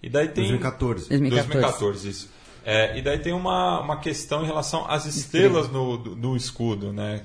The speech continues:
Speaker 1: Co-, com, com, com, por, por que se dá essa polêmica?
Speaker 3: É,
Speaker 1: É.
Speaker 3: eu acho que seria justo que as meninas tivessem, é, as conquistas. É porque eu também fico pensando assim, quanto que,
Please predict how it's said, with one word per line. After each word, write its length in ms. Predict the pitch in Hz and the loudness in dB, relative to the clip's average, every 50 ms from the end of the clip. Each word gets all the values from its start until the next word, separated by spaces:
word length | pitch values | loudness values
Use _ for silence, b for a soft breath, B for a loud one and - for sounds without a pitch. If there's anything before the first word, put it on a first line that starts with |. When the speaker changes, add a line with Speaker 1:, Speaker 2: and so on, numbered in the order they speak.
| - | -8
Speaker 1:
Co-, 140 | - 110 107 | -8 -8 -8
com, 420 | 107 - - 127 120 120 117 113 110 107 - - - - - | -8 -4 -2 -2 -2 -2 -4 -8 -12 -14 -18 -20 -20 -20 -10
com, 200 | - - 143 139 | -6 -4 -4 -4
com, 140 | 135 - 123 113 | -6 -8 -10 -12
por, 260 | 110 - - 131 127 - | -10 -6 -6 -6 -6 -6
por 120 | - 120 | -8 -4
que 140 | - 139 135 | -2 -2 -2
se 120 | 135 - | -2 0
dá 220 | 131 123 131 127 - | 0 2 2 2 0
essa 220 | 120 117 - 123 | -2 -4 -4 -6
polêmica? 880 | 120 - - 117 113 107 110 104 104 101 101 110 107 - - 110 104 - - - - | -6 -4 -4 -4 -2 0 -2 -2 -4 -6 -8 -10 -10 -10 -10 -10 -10 -10 -14 -18 -14
Speaker 3:
É, 440 | - - - 196 185 151 143 131 123 | -10 -2 2 4 4 4 4 4 2
Speaker 1:
É. 220 | 147 156 - 110 - | 0 -2 -4 -2 2
Speaker 3:
eu 140 | - 285 294 | 4 6 6
acho 280 | 302 302 294 - 339 339 | 6 6 4 2 0 0
que 120 | 339 - 330 | 2 0 0
seria 460 | - - 320 320 302 311 330 330 349 | 2 4 4 6 6 6 6 6 4
justo 440 | 302 277 320 302 262 214 - - 214 | 4 6 6 6 6 6 4 2 2
que 120 | 214 220 | 4 4
as 100 | 208 165 | 2 4
meninas 500 | 180 202 196 196 190 185 185 185 185 - | 4 2 4 4 4 2 2 2 0 -2
tivessem, 920 | - - 202 175 151 180 180 170 165 165 - - - 175 165 165 165 156 - | -2 -2 -2 0 4 4 4 6 6 2 0 0 0 0 2 2 0 0 0
é, 380 | - - 165 165 170 165 165 - | 2 4 6 6 6 6 4 2
as 160 | - 139 - | 0 -2 0
conquistas. 880 | - 185 180 190 185 - 185 175 175 175 165 - - 180 175 - - B B B B B B | 2 2 2 2 2 2 0 2 2 2 2 2 2 2 2 2 -2 B B B B B B
É 120 | B 208 | B 8
porque 160 | 190 - - 302 | 8 10 8 8
eu 20 | |
também 220 | - 294 285 320 | 6 8 6 6
fico 180 | - - 320 320 | 6 4 4 6
pensando 320 | - 311 302 277 302 320 | 6 6 6 6 4 2
assim, 240 | 330 - 302 269 247 | 4 6 8 6 6
quanto 340 | - - 330 359 349 - 381 | 8 6 6 6 6 4 2
que, 240 | 381 - 311 302 | 4 4 0 0